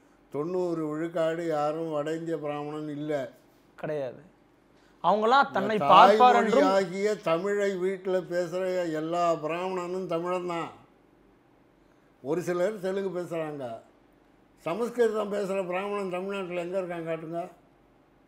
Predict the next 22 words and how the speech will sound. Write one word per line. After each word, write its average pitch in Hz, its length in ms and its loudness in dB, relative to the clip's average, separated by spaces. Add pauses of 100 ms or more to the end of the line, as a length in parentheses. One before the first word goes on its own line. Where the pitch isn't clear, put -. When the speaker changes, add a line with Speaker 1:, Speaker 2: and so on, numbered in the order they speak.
(760)
Speaker 2:
இல்லையா? 269 240 4
ஆனா 269 140 4
அவங்கள 285 200 4
சமஸ்கிருதத்தை 247 680 2
ஆதரவா 233 520 6
பல 214 180 4
கருத்துக்களை 214 420 4
பதிவு 208 260 0
பண்ணியிருக்காங்களே. 156 640 -4 (400)
Speaker 1:
சமஸ்கிருதம் 175 920 -6
என்பது 160 480 -4
பிழைப்புக்கான 180 840 -4
ஒரு 180 160 -2
மொழி. 175 420 -6 (2500)
அது 208 480 0
இன்றைக்கு 196 500 -4
பிராமணர்களுக்கு 190 1300 -2
இல்ல 175 140 -4
வயல்ல 180 440 -2
வேலை 170 240 -4
செய்ய 160 240 -6
தெரியாது, 160 920 -6